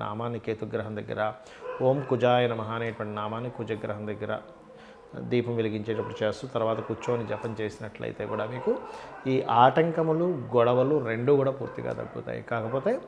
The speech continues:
కేతుగ్రహంతో పాటు గణపతిని ఖచ్చితంగా ఆరాధించాలి.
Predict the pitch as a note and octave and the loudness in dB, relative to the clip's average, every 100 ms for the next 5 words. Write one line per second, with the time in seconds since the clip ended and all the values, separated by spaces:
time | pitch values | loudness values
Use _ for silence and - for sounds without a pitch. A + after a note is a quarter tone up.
0 | - - - - - - - E3 D#3+ F3 | -16 -20 -20 -18 -18 -18 0 6 8 8
1 | E3 D#3+ D3+ D#3 D3 C#3+ F3+ C#3+ B2+ C3 | 4 2 2 0 2 2 2 -2 0 0
2 | C3+ E3 F#3+ - A#2+ C3+ C#3 C3+ A#2+ A#2+ | 0 -2 -4 -6 -8 -4 -2 0 2 2
3 | A2+ A#2 C#3+ | 0 -2 -2